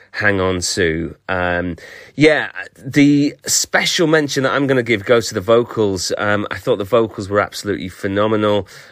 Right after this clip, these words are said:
Um, so they're hardcore style screams, but there's also a lot of nuance, um, within that, a lot of subtle changes, um, and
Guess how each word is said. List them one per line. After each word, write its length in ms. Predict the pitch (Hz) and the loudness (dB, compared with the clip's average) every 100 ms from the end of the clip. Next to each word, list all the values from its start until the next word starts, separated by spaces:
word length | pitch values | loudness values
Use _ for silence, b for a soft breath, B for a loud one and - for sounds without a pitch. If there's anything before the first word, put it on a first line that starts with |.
| B | B
Um, 500 | 104 101 98 101 95 - b | 0 2 2 0 -4 -8 b
so 260 | - - 110 | -2 2 4
they're 160 | 110 | 4
hardcore 640 | 110 - 147 147 - 139 123 | 2 -2 0 0 2 2 2
style 340 | - 123 107 | 2 2 2
screams, 580 | - - 127 131 127 - B B - | 0 0 0 0 -2 -6 B B 0
but 120 | 110 | 2
there's 160 | 113 | 2
also 640 | 123 123 110 - 107 104 104 | 4 2 2 4 4 4 0
a 60 | - | -2
lot 200 | 107 120 | 0 0
of 140 | 110 | 0
nuance, 880 | 113 113 123 127 104 98 - - - - | 0 2 4 6 4 2 -2 -2 -2 -2
um, 400 | 101 92 92 90 | 0 2 0 -2
within 640 | - 104 101 107 107 107 95 B B B | -8 -6 -2 0 0 -2 -4 B B B
that, 300 | 98 101 90 - | -2 0 0 -4
a 60 | 110 - | -10 -8
lot 240 | 113 131 | 0 0
of 60 | 120 | 0
subtle 360 | - 147 135 131 | -2 -2 -2 -4
changes, 920 | - 120 123 120 104 85 85 - - - | 0 2 2 -2 -2 -2 -2 -4 -6 -4
um, 360 | 98 92 95 87 B B B - | -2 -2 -2 -6 B B B -2
and 320 | 131 135 135 | 0 2 -2